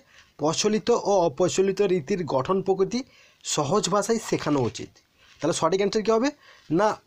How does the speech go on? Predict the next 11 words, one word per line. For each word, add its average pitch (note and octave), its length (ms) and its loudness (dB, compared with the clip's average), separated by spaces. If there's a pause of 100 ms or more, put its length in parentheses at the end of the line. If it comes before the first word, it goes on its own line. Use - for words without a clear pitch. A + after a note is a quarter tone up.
ভাষার E3+ 440 -2
গঠন C#3+ 440 -2
প্রকৃতি G3 340 -2
শেখানোর E3+ 380 -2
সময় D3 400 0 (500)
প্রাথমিক A3 520 0
পর্যায়ের F#3 500 0
শিক্ষার্থীদের E3 1000 -4
যেটি D3 380 -2
করা F3+ 260 2
উচিত E3 360 -2